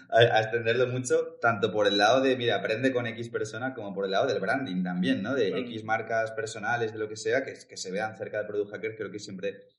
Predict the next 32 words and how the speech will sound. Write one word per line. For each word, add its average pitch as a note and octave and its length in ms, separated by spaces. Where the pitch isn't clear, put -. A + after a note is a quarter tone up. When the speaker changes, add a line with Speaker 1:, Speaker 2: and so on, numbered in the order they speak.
Speaker 1:
son... G#2 240
son G#2 120
sinergias A2+ 260
Speaker 2:
Suma G3 100
Speaker 1:
que F3+ 80
Speaker 2:
mucho. E3+ 140
Speaker 1:
suman. - 340
Y G2 120
me G2 80
Speaker 2:
Suma F#2+ 80
Speaker 1:
parece G2 240
muy F3+ 100
Speaker 2:
mucho. F3 140
Speaker 1:
chulo, D#3 240
Speaker 2:
Y D#3+ 40
esto D#3 140
Speaker 1:
muy D3+ 40
Speaker 2:
lo D3+ 40
Speaker 1:
chulo. - 20
Speaker 2:
hemos - 160
comentado E3 520
tú E3+ 160
y E3 100
yo, D#3+ 140
Dean, E3 240
en, D#3 240
en D#3 200
algún D3+ 240
momento. D3+ 380
Eh, C3+ 540
el, C#3 400
a-, - 180